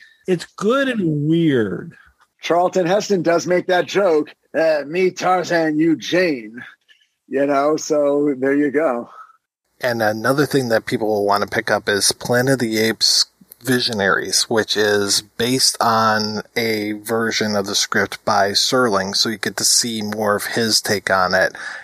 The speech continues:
Speaker 3: And it's pretty great because I was talking about the whole idea of, like,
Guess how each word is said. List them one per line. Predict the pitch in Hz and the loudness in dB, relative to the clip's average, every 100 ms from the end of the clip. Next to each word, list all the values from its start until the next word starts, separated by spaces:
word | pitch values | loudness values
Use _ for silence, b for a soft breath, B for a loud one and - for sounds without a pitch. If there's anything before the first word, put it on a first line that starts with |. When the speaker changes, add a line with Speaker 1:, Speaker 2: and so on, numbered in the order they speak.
| - | -6
Speaker 3:
And | 123 107 | -2 0
it's | 92 | -2
pretty | - 139 110 | 2 0 2
great | 113 110 | -2 -2
because | 113 113 107 113 | -2 -4 0 0
I | |
was | 107 - | -2 -2
talking | 113 - | -2 0
about | 110 104 | -2 -2
the | - 95 | 0 0
whole | 110 | 0
idea | 107 101 107 | 0 -2 -4
of, | 104 | 0
like, | 104 101 | 0 0